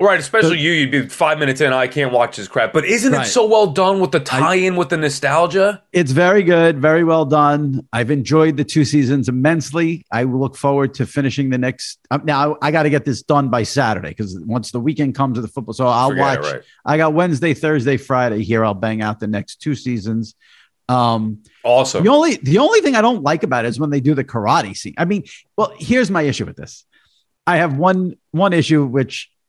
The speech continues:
Speaker 2: I know it's my own, you know, you gotta check your mind at the door on a show. But, like,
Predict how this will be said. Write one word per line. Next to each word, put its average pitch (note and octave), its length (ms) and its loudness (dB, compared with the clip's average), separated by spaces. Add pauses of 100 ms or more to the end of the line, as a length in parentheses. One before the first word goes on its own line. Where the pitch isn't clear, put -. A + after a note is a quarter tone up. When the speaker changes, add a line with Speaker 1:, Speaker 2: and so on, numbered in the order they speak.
(340)
Speaker 2:
I C3 120 0
know D3 160 2
it's D3+ 120 -2
my C3 200 0
own, B2 160 0
you C#3 100 0
know, B2 60 -2
you B2 120 0
gotta E3+ 160 0
check - 300 -4
your C3+ 80 0
mind A2+ 300 -2
at A2 100 -4
the G2 80 -6
door F#2 280 -6
on D#2 60 -8
a C2+ 60 -14
show. - 160 -20
But, D#3+ 160 -2
like, E3 280 0